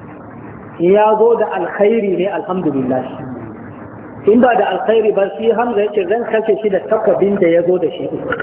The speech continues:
Yana buɗe kofa sai cakki kwalan Sayyidina Umar. Ya riƙe.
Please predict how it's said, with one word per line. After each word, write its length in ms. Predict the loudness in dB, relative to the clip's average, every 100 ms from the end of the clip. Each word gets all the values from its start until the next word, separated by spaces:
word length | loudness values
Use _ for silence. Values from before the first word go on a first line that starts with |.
| -6 -6 -4 -4 -2 -2 -2 0 -2 -2 -4 -6 -6 -6 -4 -6 -8 -6 2
Yana 480 | 4 6 6 4 2
buɗe 240 | 2 2 2
kofa 300 | 2 2 2
sai 160 | 2 2 0 -4
cakki 260 | -2 -4
kwalan 320 | 0 2 2 0
Sayyidina 400 | 0 0 0 -2
Umar. 200 | -4 -4 -8 -10 -6 -6 -6 -12 -12 -18 0
Ya 160 | 4 4
riƙe. 260 | 4 0